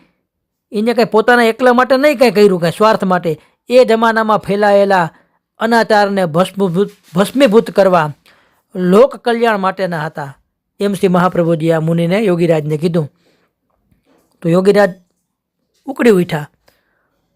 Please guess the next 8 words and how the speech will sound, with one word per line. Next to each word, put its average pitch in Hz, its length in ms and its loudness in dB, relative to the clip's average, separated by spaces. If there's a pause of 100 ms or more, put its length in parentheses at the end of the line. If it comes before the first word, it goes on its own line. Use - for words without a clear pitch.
(160)
"તમે 196 180 -2
કહેવા 208 320 4
શું 277 180 -2
માંગો 175 280 0
છો? 151 260 -16 (1200)
હું 185 120 2
ચારેય 208 400 2
વેદ, 185 460 2